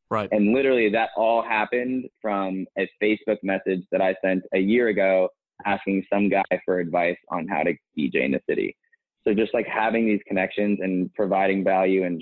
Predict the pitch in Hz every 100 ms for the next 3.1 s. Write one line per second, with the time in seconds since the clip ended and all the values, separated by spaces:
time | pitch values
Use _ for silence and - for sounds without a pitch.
0 | - 95 98 95 104 98 92 90 87 _
1 | 101 98 101 98 92 - 95 98 92 95
2 | 90 _ _ _ _ - 110 101 104 98